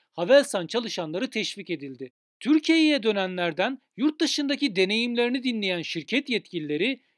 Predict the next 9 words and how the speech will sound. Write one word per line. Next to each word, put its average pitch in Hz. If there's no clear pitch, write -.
gerek 277
koşulların 240
iyileştirilmesi, 180
gerekse 247
çalışanların 233
şirkete 185
bağlılıklarının 214
artırılması 214
amacıyla 196